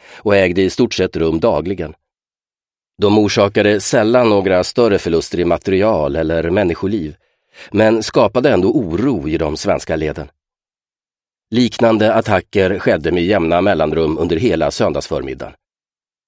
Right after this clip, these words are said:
En svensk postering råkade illa ut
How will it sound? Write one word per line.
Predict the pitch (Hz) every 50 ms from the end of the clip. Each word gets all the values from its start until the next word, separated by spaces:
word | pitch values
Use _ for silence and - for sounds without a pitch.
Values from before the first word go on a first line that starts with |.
| _ _ _ _ _ _ _ _ _ -
En | 101 104 101
svensk | - - 113 110 110 110 - - -
postering | - 123 - - - 117 120 120 113 104 98 92 90
råkade | 90 87 82 95 85 92
illa | 104 107 104 82 87
ut | 85 80 78 - - - -